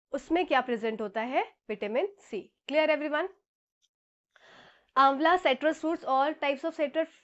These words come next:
अ, citrus fruits हो गए, टैमरिंड, गवावा, ऑरेंज, पपाया, लेमन। क्लियर? अच्छा, साथ ही साथ विटामिन सी को हीलिंग विटामिन भी बोलते हैं। देखो, जब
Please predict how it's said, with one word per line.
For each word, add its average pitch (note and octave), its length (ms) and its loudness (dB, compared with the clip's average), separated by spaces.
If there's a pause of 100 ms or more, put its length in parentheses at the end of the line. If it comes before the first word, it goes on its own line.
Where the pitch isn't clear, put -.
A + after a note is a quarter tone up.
(140)
अ, C4 100 -2
citrus D4+ 460 -2
fruits D#4+ 280 -4
हो D#4 80 2
गए, D4+ 220 -2
टैमरिंड, C4 640 0
गवावा, B3 560 4
ऑरेंज, B3+ 560 2
पपाया, A#3+ 580 0
लेमन। G3 440 -6 (320)
क्लियर? D4 300 4 (460)
अच्छा, A#3 340 -4 (380)
साथ D#4+ 200 2
ही A4 140 0
साथ E4 320 -2
विटामिन C4+ 400 -2
सी D#4+ 340 -2
को D4 340 0
हीलिंग D#4 460 -2
विटामिन G#3+ 400 -4
भी G3+ 100 -4
बोलते F3+ 380 -10
हैं। E3+ 220 -14 (460)
देखो, B3 360 -4 (280)
जब D4+ 300 0